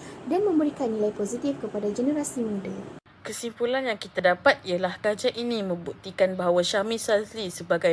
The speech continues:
Speaker 2: pemengaruh media sosial memberi impak besar terhadap falsafah hidup mahasiswa U K M. Beliau bukan sekadar penghibur, malah menjadi contoh teladan yang membentuk cara berfikir,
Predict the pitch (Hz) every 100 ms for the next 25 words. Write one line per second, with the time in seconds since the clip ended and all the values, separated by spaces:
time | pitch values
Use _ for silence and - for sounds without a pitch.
0 | 165 196 202 196 175 175 180 175 180 180
1 | 165 185 180 277 277 - - 269 262 269
2 | 240 262 262 208 294 - 226 185 190 185
3 | 180 - 220 208 214 202 208 202 214 185
4 | 185 170 170 165 175 - 156 156 165 160
5 | 151 156 - - - 220 226 214 214 -
6 | 214 208 208 202 190 185 185 180 175 254
7 | 294 - - 247 254 233 233 240 233 226
8 | 254 277 277 - 233 220 214 214 226 220
9 | 240 208 208 208 - - - - 254 233
10 | 202 180 196 - 202